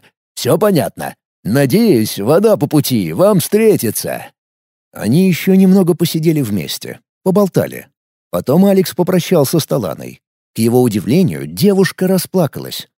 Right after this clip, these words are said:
Пришлось утешать и говорить, что ничего с ним не будет,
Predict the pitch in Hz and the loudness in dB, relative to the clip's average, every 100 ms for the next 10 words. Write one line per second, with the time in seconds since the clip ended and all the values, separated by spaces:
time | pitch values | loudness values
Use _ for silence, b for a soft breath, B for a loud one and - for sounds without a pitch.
0 | _ _ _ _ - 160 208 226 240 214 | _ _ _ _ 0 0 2 0 2 0
1 | 170 127 143 151 120 104 101 113 185 147 | 0 2 2 2 -2 -2 0 0 0 -4
2 | _ - - 196 202 - 175 185 202 202 | _ -8 -2 2 2 2 2 4 2 4
3 | 202 202 175 90 65 - | 4 4 2 -2 -8 -16